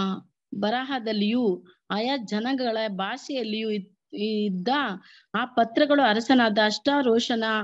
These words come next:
ಹೆಸರಿನಲ್ಲೇ ಲಿಖಿತವಾಗಿದ್ದವು. ಅವುಗಳ ರಾಜ ಮುದ್-, ಮುದ್ರೆ-, ಮುದ್ರೆಯೂ ಇತ್ತು. ಪತ್ರಗಳ ಅಂದ್ರೆ, ಹ್ಮ್, ಸಂಜೆಯವರ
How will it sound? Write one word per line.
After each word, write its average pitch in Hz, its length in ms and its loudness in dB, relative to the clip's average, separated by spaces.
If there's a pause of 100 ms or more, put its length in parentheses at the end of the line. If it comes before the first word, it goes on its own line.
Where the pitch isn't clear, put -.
(420)
ಹೆಸರಿನಲ್ಲೇ 226 720 2
ಲಿಖಿತವಾಗಿದ್ದವು. 214 1160 -2
ಅವುಗಳ 220 320 -4 (580)
ರಾಜ 202 340 0
ಮುದ್-, 220 360 -2
ಮುದ್ರೆ-, 208 640 2
ಮುದ್ರೆಯೂ 226 540 0
ಇತ್ತು. 214 400 0 (460)
ಪತ್ರಗಳ 262 500 -2 (220)
ಅಂದ್ರೆ, 202 340 -6 (400)
ಹ್ಮ್, 202 520 0
ಸಂಜೆಯವರ 233 800 0